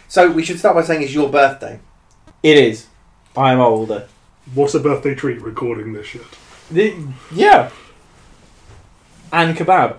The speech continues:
Speaker 2: and cake. Not
Speaker 1: So
Speaker 2: together as a kebab cake, but more of a
Speaker 1: No,
Speaker 2: kebab
Speaker 1: a
Speaker 2: followed by
Speaker 1: cake is
Speaker 2: cake.
Speaker 1: being made for you and kebab has been ordered.
Speaker 2: Yeah.
Speaker 1: And we should say that Matt's not here 'cause he's off seeing a chum.
Speaker 2: Yeah.
Speaker 3: Yes.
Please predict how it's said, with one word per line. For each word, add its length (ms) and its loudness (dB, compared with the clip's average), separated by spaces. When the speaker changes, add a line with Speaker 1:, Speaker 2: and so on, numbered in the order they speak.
Speaker 2:
and 240 -2
cake. 400 -2
Not 200 4
Speaker 1:
So 60 -6
Speaker 2:
together 340 6
as 100 0
a 80 -4
kebab 440 6
cake, 280 -6
but 120 -6
more 260 2
of 80 0
a 40 2
Speaker 1:
No, 40 6
Speaker 2:
kebab 240 6
Speaker 1:
a 40 -12
Speaker 2:
followed 260 2
by 120 4
Speaker 1:
cake 100 -2
is 80 -6
Speaker 2:
cake. 60 -2
Speaker 1:
being 220 2
made 240 2
for 180 -8
you 240 -6
and 160 -12
kebab 440 2
has 300 -2
been 240 -6
ordered. 440 -6
Speaker 2:
Yeah. 240 -12
Speaker 1:
And 120 -6
we 60 -2
should 180 -2
say 100 2
that 120 -4
Matt's 300 0
not 140 -12
here 180 -4
'cause 140 -12
he's 140 -8
off 160 -4
seeing 240 -6
a 60 -10
chum. 300 -8
Speaker 2:
Yeah. 180 -6
Speaker 3:
Yes. 320 -16